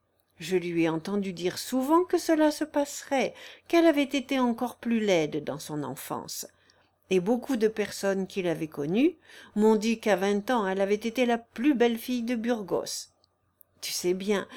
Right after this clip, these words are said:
que quand par hasard quelqu'un la regardait dans les cafés où elle chantait, on disait, « Cette femme doit avoir été belle. » Vois-tu, mon pauvre ami, la beauté est comme cela quand on est pauvre. C'est un instant.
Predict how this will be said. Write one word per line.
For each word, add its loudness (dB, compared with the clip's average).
que 2
quand 4
par 2
hasard 4
quelqu'un -2
la 0
regardait 0
dans -4
les -6
cafés -2
où -2
elle -6
chantait, 0
on 2
disait, « 0
Cette -10
femme 0
doit -2
avoir -2
été -10
belle. » -2
Vois-tu, -6
mon -4
pauvre -10
ami, -6
la 4
beauté 2
est 0
comme 2
cela 2
quand -4
on -2
est -2
pauvre. -4
C'est -14
un 2
instant. -2